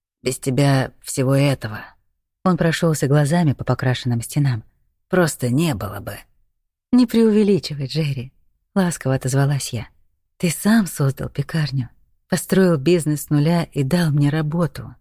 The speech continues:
призвание, которое я и не думала однажды найти. Но это мелочи по сравнению с тем, что ты заботился обо мне все эти годы, после смерти родителей и Эдди".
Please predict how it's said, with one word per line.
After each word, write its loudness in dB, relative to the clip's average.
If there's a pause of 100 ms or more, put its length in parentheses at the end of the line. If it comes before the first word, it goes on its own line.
(260)
призвание, 0 (360)
которое 2
я 4
и 2
не 2
думала 2
однажды -2
найти. -6 (380)
Но 4
это 0
мелочи 2
по -6
сравнению 0
с -6
тем, 0
что -10
ты -2
заботился -2
обо 0
мне 2
все -4
эти -6
годы, -6 (420)
после 0
смерти -2
родителей -2 (260)
и -2
Эдди". -4